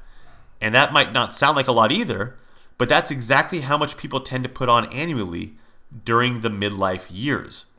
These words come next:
So if you are, you know, in your middle years, typically you're gonna put on five pounds.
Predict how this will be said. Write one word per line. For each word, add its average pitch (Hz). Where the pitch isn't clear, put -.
So -
if 113
you 170
are, 143
you 127
know, 98
in 127
your 117
middle 110
years, 98
typically 190
you're 139
gonna 127
put 127
on 120
five 110
pounds. -